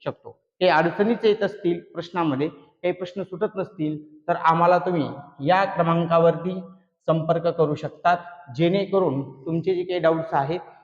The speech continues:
हे डाऊट्स आम्हाला क्लिअर करता येतील. तसेच ऑफलाईन बॅचेस आपल्या भारती करिअर अकॅडमी जालना, जालना या ठिकाणी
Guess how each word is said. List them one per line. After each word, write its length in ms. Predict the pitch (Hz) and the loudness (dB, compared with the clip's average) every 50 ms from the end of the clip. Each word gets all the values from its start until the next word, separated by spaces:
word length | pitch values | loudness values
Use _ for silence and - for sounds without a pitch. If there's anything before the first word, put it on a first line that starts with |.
| _ _ - | _ _ -2
हे 80 | 170 | 2
डाऊट्स 300 | 151 156 165 175 165 - | 4 4 2 2 0 0
आम्हाला 280 | 175 151 147 151 156 156 | -2 0 0 0 0 -2
क्लिअर 280 | 147 - 175 175 170 151 | -2 -2 -2 -4 -4 -2
करता 340 | - 151 135 - - 196 208 - - - - - | -4 -6 -6 -4 -4 -4 -4 -6 -10 -18 -12 -10
येतील. 260 | 143 135 - 117 110 - _ _ _ _ _ _ _ _ _ - | -10 -10 -8 -12 -16 -16 _ _ _ _ _ _ _ _ _ 0
तसेच 500 | 208 208 220 208 156 151 - - - - | 2 4 4 2 2 2 -2 -6 -6 0
ऑफलाईन 500 | - 185 190 - 208 214 220 220 220 214 | 0 0 2 4 4 4 6 6 4 4
बॅचेस 360 | 202 196 190 - 208 202 - 196 | 4 2 4 4 2 2 2 0
आपल्या 300 | 175 180 190 185 165 120 - - - - - | 0 2 2 4 4 4 2 -2 -6 -10 -8
भारती 320 | 139 131 151 165 - 208 196 | -6 -6 -6 -6 -8 -8 -4
करिअर 260 | - 202 190 196 196 | -2 0 0 2 0
अकॅडमी 400 | 185 185 185 185 185 190 196 185 | 0 0 0 0 0 0 0 2
जालना, 380 | 151 175 160 160 165 160 131 - - - - - - - - _ 143 | 2 4 4 4 2 0 -2 -4 -6 -10 -18 -20 -20 -20 -18 _ 0
जालना 340 | 139 170 170 175 285 294 196 | 4 4 4 4 4 2 2
या 180 | 196 196 208 208 | 2 2 2 0
ठिकाणी 680 | - - - - - 180 180 190 185 185 170 139 | 0 -4 -8 -6 -6 0 2 2 2 4 2 0